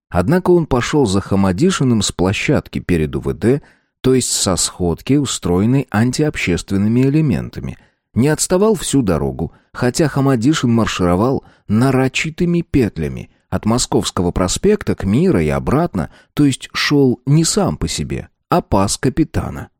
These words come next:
Уверенности ради Хамадишин прошагал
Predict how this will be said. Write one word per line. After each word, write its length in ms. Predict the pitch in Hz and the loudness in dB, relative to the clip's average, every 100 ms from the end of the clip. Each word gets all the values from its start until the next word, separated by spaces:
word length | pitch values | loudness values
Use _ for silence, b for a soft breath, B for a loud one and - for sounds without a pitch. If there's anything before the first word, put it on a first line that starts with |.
| _ _ _ - | _ _ _ 2
Уверенности 920 | 143 117 139 233 202 123 104 - 95 | 2 4 4 4 4 4 2 0 0
ради 680 | 90 90 123 98 76 80 65 | 2 2 0 0 -2 -4 -6
Хамадишин 840 | - 135 139 127 143 226 - 220 | -2 0 2 0 0 0 0 0
прошагал 720 | - 95 185 170 156 170 120 | 0 0 0 0 2 2 0